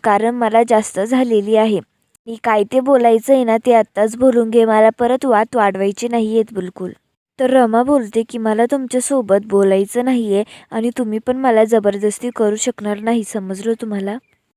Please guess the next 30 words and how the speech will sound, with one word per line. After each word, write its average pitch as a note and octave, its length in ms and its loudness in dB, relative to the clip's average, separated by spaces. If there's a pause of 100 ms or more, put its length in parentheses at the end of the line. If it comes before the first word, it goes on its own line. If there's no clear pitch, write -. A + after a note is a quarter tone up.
(140)
तर A#3 140 -2
अक्षय C4 320 2
बोलतो A#3 420 2
की, A#3+ 80 -6
"मला A3+ 380 4
तरी B3+ 160 2
काय A3+ 300 2
आहे, A#3 180 4
मी A3 140 -6
चांगल्यासाठी A3+ 640 -2
सांगत G#3 460 -6
होतो, G#3+ 200 -12 (360)
पण B3+ 100 -14
तुला A3 320 -6
नाही B3 200 -4
ऐकायचं, G#3 600 -6
जाऊ A#3 260 -2
दे, A3 180 -2 (320)
मी G3+ 180 -10
तर A3 100 -4
माझं A3 300 -2
माझं A3+ 300 -2
झोपून A3+ 400 -4
घेतो." G#3+ 260 -4
तेवढं G3 380 -4
बोलून A#3 320 0
अक्षय G#3+ 320 -2
तिथे G#3 360 -8 (280)
झोपून G#3+ 400 -4
घेतो. G#3 380 -6